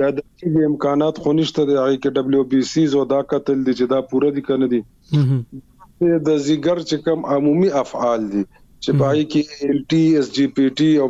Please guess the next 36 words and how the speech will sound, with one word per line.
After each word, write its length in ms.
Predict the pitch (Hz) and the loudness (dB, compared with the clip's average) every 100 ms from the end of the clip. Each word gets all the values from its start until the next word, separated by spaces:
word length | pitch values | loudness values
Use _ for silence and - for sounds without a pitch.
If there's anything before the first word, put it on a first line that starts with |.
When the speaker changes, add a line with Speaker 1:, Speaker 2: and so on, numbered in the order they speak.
| 123 | 0
Speaker 1:
بایلروبین 520 | 127 127 127 123 165 151 | 0 2 0 0 -2 -2
کتل 240 | 151 147 135 | -2 -2 0
دي. 120 | 127 120 _ _ _ _ _ _ | 0 -2 _ _ _ _ _ _
Speaker 2:
مهم. 320 | 147 120 123 110 _ _ - _ | 0 0 0 -4 _ _ -20 _
Speaker 1:
که 60 | 156 180 | -2 0
دغه 140 | 180 | 0
شیانو 320 | 165 180 180 170 | 0 0 0 0
کې 40 | |
ورسره 400 | 170 165 143 156 | 0 0 0 -2
فرق 420 | 147 - 170 156 180 | -2 -2 -2 -2 0
وي، 100 | 185 | 0
نو 160 | 180 | 0
بیا 280 | 151 143 151 | -2 -2 -2
د 80 | 143 135 | 0 0
هغې 180 | 131 151 | 2 0
دواګانې 400 | 175 180 175 185 | 2 0 0 0
ورسره 360 | 190 185 160 185 | 0 0 0 0
یو 220 | 180 147 | 2 0
که 180 | - 143 | 0 0
نی، 240 | 151 190 208 - _ _ _ _ - | 2 2 0 -4 _ _ _ _ -4
نو 200 | 143 147 | 0 2
دغه 300 | 143 165 156 | 0 0 0
دولس 400 | 147 165 160 - | 0 0 0 -2
پیچکاری 640 | 143 131 - 123 123 139 175 - - _ - | -4 -6 -4 -4 0 0 0 -4 -20 _ -6
Speaker 2:
مهم. 360 | 147 135 135 117 _ _ - - - - | 0 0 0 -4 _ _ -20 -20 -16 -4
Speaker 1:
او 340 | 131 139 135 131 | 0 0 0 0
دوه 120 | 175 | -2
قسمه 500 | 175 151 - 127 123 123 _ - 117 107 | -2 -4 0 0 0 -4 _ -12 -6 0
ګولی 340 | 110 104 95 76 _ - | 0 2 0 -4 _ -2
یا 200 | 120 123 | 0 2
Speaker 2:
مهم. 80 | 135 | 2
Speaker 1:
یو 120 | 165 - | 0 -2
قسم 200 | 135 - _ _ | -6 -8 _ _
ګولی 260 | 127 139 139 131 | -2 0 0 0
دا 100 | 131 123 - _ _ - _ - | -2 -2 -10 _ _ -20 _ -4
تر 160 | 131 | -2